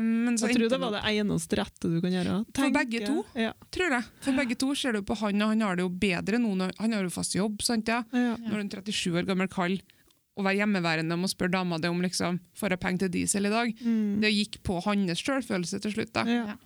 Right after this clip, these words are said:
Speaker 2: det skjønner jeg.
Speaker 1: Men det var beintøft å sende hjem, ja.
Speaker 2: Ja.
Speaker 1: Eh, og vi hadde en kjempefin kjøretur da, fra Valsefjorden til Oslo,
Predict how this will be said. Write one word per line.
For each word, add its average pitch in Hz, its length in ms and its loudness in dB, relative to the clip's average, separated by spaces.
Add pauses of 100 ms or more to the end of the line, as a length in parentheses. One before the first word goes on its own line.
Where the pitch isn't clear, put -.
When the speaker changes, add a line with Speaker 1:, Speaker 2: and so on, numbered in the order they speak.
(200)
Speaker 2:
det 214 140 -2
skjønner 233 320 0
jeg. 214 80 -6 (380)
Speaker 1:
Men 233 120 2
det 240 140 2
var 233 120 2
beintøft 226 480 0
å 208 60 0
sende 214 320 2
hjem, 175 220 0
ja. 214 140 0 (140)
Speaker 2:
Ja. 247 80 2 (240)
Speaker 1:
Eh, 214 80 -4
og 214 60 -2
vi 214 60 0
hadde 202 120 -2
en 196 80 -2
kjempefin 196 560 -2
kjøretur 185 420 0
da, 196 100 0
fra 202 200 -2
Valsefjorden 180 480 0
til 180 80 0
Oslo, 180 320 0